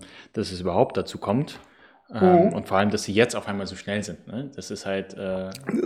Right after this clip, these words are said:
Speaker 2: Die haben darauf gewartet und
Speaker 1: Genau,
Speaker 2: anscheinend schon die
Speaker 1: ich meine,
Speaker 2: Vorlage da gehabt für
Speaker 1: richtig, äh, nur noch kurz davor gewesen, den, äh, Senden-Knopf zu drücken.
Speaker 2: Genau.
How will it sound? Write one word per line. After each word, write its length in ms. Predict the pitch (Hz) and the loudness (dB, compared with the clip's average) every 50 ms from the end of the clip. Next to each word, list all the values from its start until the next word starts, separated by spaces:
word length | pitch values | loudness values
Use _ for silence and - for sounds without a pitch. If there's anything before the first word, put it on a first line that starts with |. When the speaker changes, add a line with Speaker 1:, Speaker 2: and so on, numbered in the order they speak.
| - 180 165 165 160 | 0 0 2 2 4
Speaker 2:
Die 120 | 180 233 | 6 6
haben 120 | 196 180 | 6 8
darauf 240 | 175 165 170 175 - | 10 10 10 10 10
gewartet 380 | - 160 160 156 196 214 254 233 | 8 6 8 10 10 12 12 12
und 280 | 196 196 196 180 196 | 12 12 12 12 10
Speaker 1:
Genau, 140 | - 147 - | 10 12 12
Speaker 2:
anscheinend 260 | 196 - - 208 202 | 12 12 12 12 12
schon 160 | 202 220 202 180 | 12 12 12 12
die 80 | 165 | 12
Speaker 1:
ich 60 | 190 | 12
meine, 100 | - 202 | 12 12
Speaker 2:
Vorlage 300 | 208 208 202 185 180 180 | 12 12 12 12 12 12
da 160 | 165 190 208 202 | 12 12 12 12
gehabt 360 | 180 160 160 175 - - - | 12 12 12 12 12 8 2
für 240 | 175 - - 185 175 | -4 6 12 12 12
Speaker 1:
richtig, 600 | 180 190 190 185 180 180 185 185 185 180 175 120 | 12 12 12 12 12 12 12 12 10 10 8 8
äh, 240 | 120 120 117 120 117 | 8 6 6 6 4
nur 220 | 127 135 139 143 143 | 2 2 2 2 2
noch 220 | 139 127 127 - | 2 0 -2 0
kurz 240 | - 135 135 - - | 0 0 0 2 0
davor 340 | 127 113 - - 123 127 123 | 0 0 4 6 6 6 6
gewesen, 460 | 123 113 120 120 123 117 120 123 113 | 4 4 4 4 4 4 4 2 2
den, 240 | 110 110 113 110 107 | 4 4 4 2 2
äh, 480 | 104 107 104 104 104 104 101 101 104 | 2 2 2 2 2 2 2 2 0
Senden-Knopf 680 | 107 104 - 113 131 143 131 110 - - 107 98 - | 2 6 6 6 6 6 2 0 0 0 0 0 -2
zu 140 | - - 110 | -4 -6 -2
drücken. 320 | 92 120 135 - - 113 165 | 4 4 4 4 4 8 12
Speaker 2:
Genau. 420 | 190 180 180 170 170 175 175 165 | 12 12 12 12 10 8 6 2